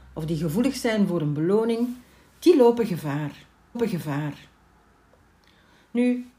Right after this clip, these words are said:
natuurlijk, er bestaan, natuurlijk, er bestaan verschillende methodes om voorrang te leren geven aan wat je moet doen. En som-, en soms kan uitstellen zelfs ook zijn vo-, zelfs ook zijn voordeel hebben.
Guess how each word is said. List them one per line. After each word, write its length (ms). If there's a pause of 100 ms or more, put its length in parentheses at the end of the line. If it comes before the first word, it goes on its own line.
(260)
natuurlijk, 600
er 120
bestaan, 400
natuurlijk, 500
er 120
bestaan 640 (320)
verschillende 640
methodes 600
om 200
voorrang 440
te 80
leren 340
geven 520 (160)
aan 120
wat 180
je 80
moet 240
doen. 380 (1080)
En 180
som-, 240 (600)
en 180
soms 500 (320)
kan 260
uitstellen 680 (280)
zelfs 640
ook 220
zijn 240
vo-, 80
zelfs 480
ook 220
zijn 240
voordeel 480
hebben. 360